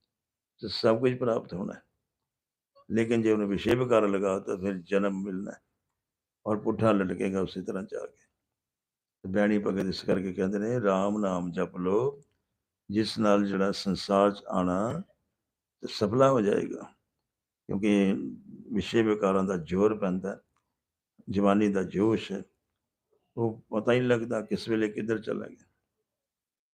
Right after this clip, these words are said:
جے پرمیشور دا نام جپیا ہوئے، جپ تپ سنجم، چھوڑ سکرت مت، رام نام نہ آرادھیا۔ ਐਸੀ ਅਵਸਥਾ ਦੀ ਬਣੀ ਹੋਈ ਹੈ।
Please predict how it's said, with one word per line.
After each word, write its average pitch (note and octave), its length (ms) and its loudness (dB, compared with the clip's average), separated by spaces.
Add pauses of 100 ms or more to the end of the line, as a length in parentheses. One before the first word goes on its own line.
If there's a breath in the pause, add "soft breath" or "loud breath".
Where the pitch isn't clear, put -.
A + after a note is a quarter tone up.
(1120)
جے G2 240 0
پرمیشور G2+ 500 0
دا G2+ 100 4
نام F#2+ 360 2
جپیا G#2 380 -2
ہوئے، G2 480 -2
جپ G2+ 400 2
تپ F#2+ 400 -4
سنجم، G2+ 600 0 (640)
چھوڑ C#3+ 300 0
سکرت F3+ 520 -4
مت، B2 340 0 (640)
رام G2+ 480 4
نام F2+ 380 0
نہ F2+ 100 0
آرادھیا۔ F2+ 680 -2 (600)
ਐਸੀ A2 260 4
ਅਵਸਥਾ F2+ 300 -2
ਦੀ F2 180 -4
ਬਣੀ F#2+ 300 2
ਹੋਈ G#2+ 220 -2
ਹੈ। A#2 60 -8